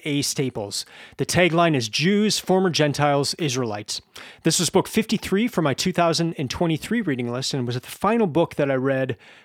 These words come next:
last year. A little show note here. This is also the two hundredth book that I've covered on this episode, and I'm, I'm very glad that it is this book. Today is release day for Paul and the Resurrection of Israel.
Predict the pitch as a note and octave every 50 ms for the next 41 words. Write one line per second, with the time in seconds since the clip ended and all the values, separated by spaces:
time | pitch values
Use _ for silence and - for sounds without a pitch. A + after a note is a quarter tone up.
0 | _ _ _ - C3+ B2+ B2+ B2 - - - C#3+ C3+ B2 A2+ G#2+ - - _ _
1 | - - - - - - - - _ _ _ _ _ _ _ _ _ - - -
2 | - D3+ C3 D3+ D3 C#3 - - - F3+ F3+ F3+ F#3 F3 F3+ - - F#3+ F#3+ F#3
3 | F3 E3+ E3+ - - D3+ E3+ F3 F#3 - - F3 D3 C#3+ B2+ - - - A3+ A#3
4 | E3 F#3+ G#3 G3 F3+ - - - F3+ D#3+ - - - - D#3+ D3 C3+ C3+ - -
5 | - D#3+ D3+ D#3+ D3+ D3 D3 C#3 A#2+ - D3+ C3 - C3 - - C3+ B2 B2 A#2+
6 | - - B2+ A#2 A2+ A#2 A#2 A2+ - - B2+ A#2 A#2 A2+ D#3 D3+ C#3 A#2+ B2+ B2+
7 | B2+ B2 A#2+ A#2+ B2+ A#2+ A#2+ A2+ B2 - - D3 B2 A#2+ B2 - - - - -
8 | D3+ A#2 C#3 A#2+ - - - C#3 A#2 - - - - _ - - - - - -
9 | - - - _ - - D#3+ F3 G#3+ A#3 A3+ G#3 D3+ E3 E3+ F3 F3 F#3 E3 -
10 | - - D#3 C3+ B2+ A2+ - - D3+ C#3 C3+ B2+ B2+ C#3+ - - - D#3 D3+ D3
11 | D3 C#3+ C#3+ - _ - E3 C#3+ C3+ C3+ - - C#3 B2 A2+ C3+ C3+ B2+ - C3
12 | B2+ A#2 - - C#3 B2+ A#2+ - B2 G#2+ - - D3+ C#3+ B2 D3 D#3 D3+ D3 C3+